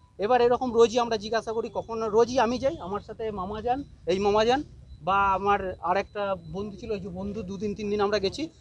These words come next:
ডাক্তারবাবু একই কথা বলে, "আপনার বাচ্চা উন্নতি হচ্ছে, আপনার বাচ্চা খুব ভালো হচ্ছে, সব ঠিকঠাক আছে।" লাস্ট দিন বলে যে, "আমরা সিক্সটি পার্সেন্ট মেশিন খুলে দিয়েছি, চল্লিশ পার্সেন্ট মেশিন দিয়েছি,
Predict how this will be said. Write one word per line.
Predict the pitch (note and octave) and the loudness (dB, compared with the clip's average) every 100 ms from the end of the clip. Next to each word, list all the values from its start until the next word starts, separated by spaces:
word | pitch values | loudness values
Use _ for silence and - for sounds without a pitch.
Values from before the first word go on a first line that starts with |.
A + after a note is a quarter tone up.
| - | -2
ডাক্তারবাবু | E3 - A3 A#3 | 0 0 -2 2
একই | F#3 G#3 A3 | 2 2 -6
কথা | A3 A3+ | -4 0
বলে, | B3+ | 0
"আপনার | F3+ F3+ F3 | 0 0 0
বাচ্চা | D#3+ - F3+ | -2 -2 -4
উন্নতি | F#3 G3 G#3+ | -2 -4 -4
হচ্ছে, | G#3+ - A3 | -6 -4 -4
আপনার | E3+ F3+ | -2 0
বাচ্চা | E3+ E3 F#3 | 0 -2 -8
খুব | - C#3+ | -10 -12
ভালো | D3+ F#3+ | -2 0
হচ্ছে, | G3+ A#3+ A3+ - - | 0 -6 -8 -10 -6
সব | - G3+ | -2 0
ঠিকঠাক | G#3+ F3+ G#3+ | -2 -4 0
আছে।" | G3+ C4 D4 - - | 0 -2 -8 -12 -8
লাস্ট | D3+ F#3 B3+ A3 | 4 6 6 2
দিন | C4+ | -2
বলে | G#3 G3+ D#4+ - - - | 2 4 4 0 -14 -14
যে, | C#3 G3 F#3 | -4 2 2
"আমরা | F#3+ G#3 | 2 -2
সিক্সটি | - - C4+ | -4 -12 -6
পার্সেন্ট | B3+ A#3+ - A3+ G3+ E3 | 0 0 0 0 0 0
মেশিন | E3+ G#3 G3 | -2 -4 -6
খুলে | G#3+ G#3+ | -2 -2
দিয়েছি, | A3+ - | -2 -8
চল্লিশ | - G3 G3+ - | -4 -2 -2 -4
পার্সেন্ট | G3+ - G3 | -6 -4 -4
মেশিন | E3 - G#3+ | -4 -6 -6
দিয়েছি, | A#3 A#3+ | -6 -6